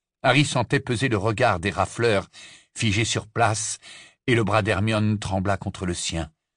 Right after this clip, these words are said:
Greyback se leva alors et fit deux pas en direction de Harry, s'accroupissant à nouveau pour observer ses traits difformes. « Et qu'est-ce que c'est que ça,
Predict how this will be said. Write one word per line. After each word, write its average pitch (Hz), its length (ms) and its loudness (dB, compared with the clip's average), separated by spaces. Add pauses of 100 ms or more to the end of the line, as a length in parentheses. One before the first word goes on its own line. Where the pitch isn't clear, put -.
(1300)
Greyback 139 420 4
se - 120 0
leva 127 260 6
alors 135 400 6
et 139 100 4
fit 156 180 -2
deux 139 140 4
pas - 300 2
en 127 100 0
direction 123 420 0
de 120 120 0
Harry, 101 420 0 (600)
s'accroupissant 123 760 -6
à 95 80 -2
nouveau 95 320 -4
pour 92 240 -8
observer 104 540 -6
ses 101 180 -6
traits 98 300 -4
difformes. « 76 640 -8 (920)
Et 90 220 -6 (100)
qu'est-ce - 380 -4
que - 180 -6
c'est - 340 -4
que - 100 -10
ça, 82 1080 -4